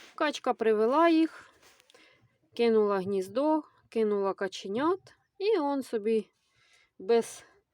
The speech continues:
печалі бігає. <laughs> А я тепер буду думати за цих маленьких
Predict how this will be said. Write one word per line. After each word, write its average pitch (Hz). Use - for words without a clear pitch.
печалі 285
бігає. 190
<laughs> -
А 214
я 262
тепер 262
буду 220
думати 220
за 202
цих 233
маленьких 220